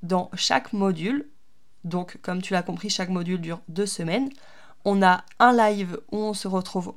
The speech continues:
pour une pratique de yoga ensemble et un live où on se retrouve pour justement parler davantage de la théorie, de ce que toi tu as pu comprendre, euh,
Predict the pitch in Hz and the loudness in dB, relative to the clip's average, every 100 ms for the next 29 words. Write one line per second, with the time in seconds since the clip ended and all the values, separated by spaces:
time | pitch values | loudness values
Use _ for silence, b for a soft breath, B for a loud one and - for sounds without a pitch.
0 | - 269 254 220 196 - - - 196 185 | -6 0 2 2 0 -6 -12 -8 -4 -4
1 | - 196 - 175 196 190 180 170 - 170 | -6 -12 -12 -2 2 2 2 -2 -2 -8
2 | 165 - 220 269 196 B B B - 226 | -6 -4 0 0 -2 B B B -4 0
3 | 277 - - 240 196 165 247 190 185 b | 0 -2 -2 0 2 0 -2 -2 -8 b
4 | b b - 254 262 226 - 202 185 185 | b b -4 2 2 2 -2 -2 -2 -4
5 | - 190 240 220 B B B - 269 269 | -2 2 2 0 B B B -2 2 4
6 | 247 240 190 170 202 240 214 196 175 196 | 2 0 0 0 0 2 2 2 2 2
7 | 247 240 226 214 196 180 185 202 185 170 | 2 0 -2 -2 0 -2 0 2 2 2
8 | 196 226 220 185 - 185 185 190 190 170 | 0 0 0 -2 -4 -4 -4 -4 -2 -4
9 | - 185 - 262 - 220 214 214 208 - | -6 -8 -6 -6 -4 0 2 2 -4 -8
10 | - 175 165 165 | -4 -2 -2 -6